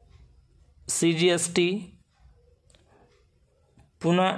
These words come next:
ॲड will add सिक्स पर्सेंट इनपुट एसजीएसटी, हे आपल्याला ॲड करायचे आहेत. सिक्स पर्सेंट कशावर घेणार?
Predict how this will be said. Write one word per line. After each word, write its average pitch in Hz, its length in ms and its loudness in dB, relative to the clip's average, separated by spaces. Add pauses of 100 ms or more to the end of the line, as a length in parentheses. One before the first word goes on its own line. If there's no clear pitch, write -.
(260)
ॲड 165 320 2
will 185 320 -2 (440)
add 165 320 0 (440)
सिक्स - 380 -2
पर्सेंट 165 680 0 (1000)
इनपुट 160 600 0 (2250)
एसजीएसटी, 143 800 0 (760)
हे 143 80 0
आपल्याला 160 280 2 (140)
ॲड 143 220 0
करायचे 143 340 -2
आहेत. 151 140 -6 (400)
सिक्स 190 300 -4
पर्सेंट 202 320 0
कशावर 196 220 0
घेणार? 190 260 0